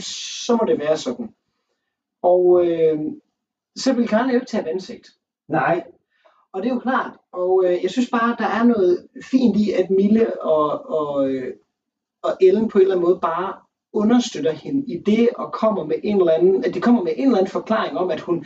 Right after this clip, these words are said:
Speaker 1: det var alligevel ikke noget for hende, og det er jo alligevel Egon og Bimmer, der er det vigtigste for hende og sådan noget. Så man ligesom på en eller anden måde respekterer og anerkender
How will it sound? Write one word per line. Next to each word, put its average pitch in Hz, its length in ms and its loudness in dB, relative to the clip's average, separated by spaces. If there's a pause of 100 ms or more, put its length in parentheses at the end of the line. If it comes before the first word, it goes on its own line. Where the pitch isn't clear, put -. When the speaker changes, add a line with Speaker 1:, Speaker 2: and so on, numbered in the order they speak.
(240)
Speaker 1:
det 208 80 2
var 220 60 4
alligevel 240 260 2
ikke 175 120 0
noget 147 140 -8
for 117 100 -16
hende, 123 540 -4
og 127 260 -2
det 180 140 4
er 180 40 2
jo 185 100 4
alligevel 160 540 0
Egon 143 220 -2
og 120 120 -4
Bimmer, 135 240 -2
der 110 100 -10
er 110 60 -8
det 120 140 -4
vigtigste 131 440 -8
for 123 180 -8
hende - 160 -16
og - 60 -20
sådan 247 120 -16
noget. 247 120 -10 (520)
Så 220 160 -2
man 214 120 4
ligesom 247 240 4
på 240 60 2
en 240 40 4
eller 240 120 4
anden 202 140 0
måde 214 120 2
respekterer - 760 0
og - 260 -2
anerkender 190 580 0